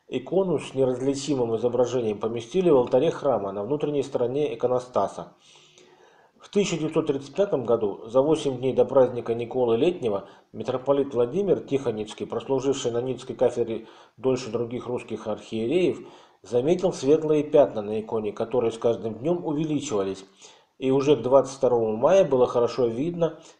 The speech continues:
прежде утраченное изображение Николая Чудотворца, небесного покровителя самого большого и красивого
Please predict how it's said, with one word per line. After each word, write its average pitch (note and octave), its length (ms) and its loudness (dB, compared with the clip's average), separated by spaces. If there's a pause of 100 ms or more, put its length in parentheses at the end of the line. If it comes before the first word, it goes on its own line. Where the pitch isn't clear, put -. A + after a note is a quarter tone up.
прежде B2 340 2
утраченное C#3 640 0
изображение A2 560 -4
Николая A2 440 -2
Чудотворца, G#2+ 640 -6 (420)
небесного A#2+ 560 0
покровителя D3 600 -2
самого G#2+ 340 -2
большого G#2+ 480 0
и A2+ 80 0
красивого C3 720 0